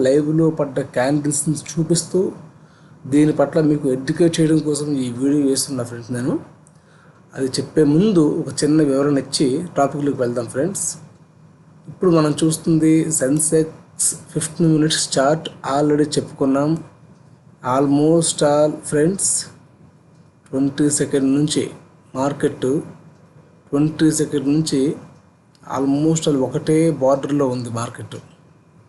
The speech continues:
ఓకే ఫ్రెండ్స్, ఇది almost all, ఇది ట్వంటీ ఫస్ట్ to థర్డ్, almost all ఒకటే బార్డర్‌లో ఉంది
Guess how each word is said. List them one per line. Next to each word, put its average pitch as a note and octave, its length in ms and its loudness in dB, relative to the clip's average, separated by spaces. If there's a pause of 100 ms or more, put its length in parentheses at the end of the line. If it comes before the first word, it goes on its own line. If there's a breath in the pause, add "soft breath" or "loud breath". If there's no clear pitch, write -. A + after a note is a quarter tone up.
(800)
ఓకే C3+ 220 0
ఫ్రెండ్స్, A#3+ 260 2 (560)
ఇది C#3 200 2 (1000)
almost C#3+ 400 0
all, D4 140 0 (880)
ఇది D3 180 2 (720)
ట్వంటీ D#3 420 2 (760)
ఫస్ట్ - 280 -2 (440)
to F3 100 4 (840)
థర్డ్, A#2 240 0 (200)
almost E3+ 380 0
all B2 160 -4
ఒకటే B2+ 240 0 (120)
బార్డర్‌లో C3 440 0
ఉంది A#2 100 -6